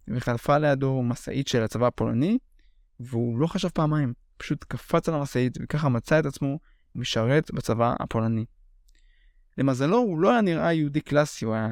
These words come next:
ג'ינג'י, עיניים כחולות, וגם היה לו הרבה מאוד חברים נוצריים. הכוונה היא שהוא היה הולך איתם לפעמים לתפילות, רואה את החגים, היה מכיר את המנהגים,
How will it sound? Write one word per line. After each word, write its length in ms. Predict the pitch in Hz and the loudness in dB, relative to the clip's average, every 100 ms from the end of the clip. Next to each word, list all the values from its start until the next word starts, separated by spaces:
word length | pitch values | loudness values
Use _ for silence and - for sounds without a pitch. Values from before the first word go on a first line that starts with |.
| - | -4
ג'ינג'י, 380 | 117 156 185 214 | -4 -2 -2 0
עיניים 340 | 143 123 120 | 0 0 -2
כחולות, 600 | - - 127 175 175 175 - _ _ _ _ - | -6 -4 2 4 4 0 -6 _ _ _ _ -6
וגם 400 | 127 180 247 247 | 2 4 4 2
היה 140 | 147 | 0
לו 80 | 180 | 2
הרבה 160 | 185 190 | 2 0
מאוד 140 | 185 | 0
חברים 260 | 160 143 151 | 0 2 2
נוצריים. 540 | 147 - 120 117 110 - _ _ _ _ _ _ _ | -2 -2 -2 0 -2 -6 _ _ _ _ _ _ _
הכוונה 280 | - 123 175 | -2 0 2
היא 200 | 190 185 | 2 0
שהוא 380 | - 127 123 - _ - | 0 0 0 -4 _ -4
היה 240 | 117 123 117 | -2 0 -2
הולך 220 | - 196 | -2 0
איתם 220 | 202 185 180 | 2 2 2
לפעמים 340 | - 190 180 | 2 0 0
לתפילות, 640 | 175 - 214 151 127 131 127 | -4 -4 -2 2 2 2 2
רואה 140 | 135 | 0
את 80 | 143 | 0
החגים, 640 | 160 160 139 127 127 123 | 0 -2 0 2 2 2
היה 120 | 123 | 2
מכיר 520 | 143 - - 156 160 | 0 -4 -4 0 2
את 140 | 156 - | 2 2
המנהגים, 640 | 139 143 139 117 117 120 | 0 2 2 2 0 0